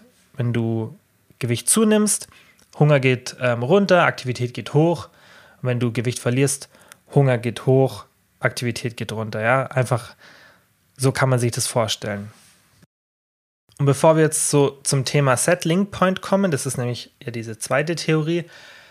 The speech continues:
möchte ich kurz erklären, was den Hunger beeinflusst, denn das sind mehrere Faktoren. Ich mache auch mal eine separate Folge zum Thema Hunger und erkläre auch mal wirklich,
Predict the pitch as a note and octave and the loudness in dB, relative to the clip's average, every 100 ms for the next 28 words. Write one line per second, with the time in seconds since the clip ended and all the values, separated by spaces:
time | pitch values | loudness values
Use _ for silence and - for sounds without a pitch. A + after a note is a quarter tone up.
0 | _ - C#3+ - - D#3+ D#3 C3+ C#3+ C#3+ | _ -2 -2 -4 -2 -2 0 0 2 2
1 | C3 B2+ - B2 A#2 E3 D#3+ C3 - C3 | 2 0 -2 -4 -2 0 2 0 -2 -4
2 | B2+ A2 G#2 - B2+ B2 A#2+ D3 D3+ - | -6 -10 -12 -4 -4 -2 -6 -6 -6 -8
3 | C3+ C#3 D3+ C#3 C3 - - B2+ A2+ G#2+ | -2 -2 -2 -4 -6 -4 -2 0 0 -6
4 | - D3+ D#3 D#3 D3 C#3+ C#3 A#2+ D#3+ - | -4 0 2 2 2 2 2 2 0 2
5 | C#3 D3 C#3+ - D3 D3 D3 C3 - C#3 | 2 2 0 4 4 4 -2 -4 -2 0
6 | B2+ B2 D#3+ C3+ B2+ - C#3 C#3+ - B2 | 0 2 0 -2 -4 0 2 2 0 -2
7 | A#2 F3+ G3+ E3 D#3+ | 0 -2 -2 -6 -8